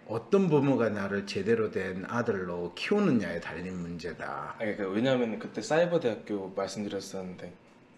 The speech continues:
Speaker 2: 사이버 대학이라고 말씀하셔가지고 아, 대학마다 이게 갭이 있구나.
Speaker 1: 그렇죠, 그렇죠. 이름이 사이버 대학은 사이비 대학이고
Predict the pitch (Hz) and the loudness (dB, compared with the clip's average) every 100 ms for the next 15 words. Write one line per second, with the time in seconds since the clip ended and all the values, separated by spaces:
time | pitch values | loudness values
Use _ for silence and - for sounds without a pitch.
0 | - - 120 131 107 95 95 92 90 90 | -20 0 2 2 0 -2 -4 -6 -6 -8
1 | - 104 95 98 90 - - 98 - 104 | -8 -8 -8 -8 -10 -12 -8 -8 -4 0
2 | 110 104 98 92 90 - - - - - | 2 0 -2 -6 -10 -14 -20 -20 -20 -8
3 | 107 104 95 - 104 135 127 123 113 - | -6 -4 -6 -4 -2 0 2 0 0 0
4 | 113 107 110 180 156 139 120 107 110 113 | 2 2 2 6 10 8 6 0 -4 -2
5 | 117 110 98 87 - - - - _ - | -2 -4 -8 -12 -18 -20 -20 -20 _ -2
6 | 117 147 147 120 107 104 101 101 101 107 | 4 6 4 2 0 -2 -4 -6 -8 -4
7 | 123 127 113 95 87 82 82 - 85 85 | -2 -2 -2 -4 -6 -10 -12 -12 -10 -10
8 | 90 92 87 78 65 | -10 -10 -10 -12 -14